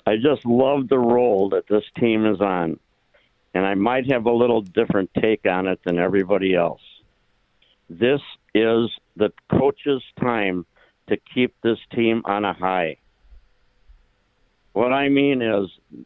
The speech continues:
they lost it in, in, um,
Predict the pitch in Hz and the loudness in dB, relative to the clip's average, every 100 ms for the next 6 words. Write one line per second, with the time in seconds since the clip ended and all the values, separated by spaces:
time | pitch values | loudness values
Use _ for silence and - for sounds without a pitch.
0 | - 82 123 156 143 127 127 120 - 110 | -10 -2 2 2 2 2 0 -4 -6 -6
1 | - _ _ 101 110 110 - _ 98 101 | -6 _ _ -4 -2 -4 -6 _ -2 0
2 | 98 95 90 90 87 | 2 2 0 0 -2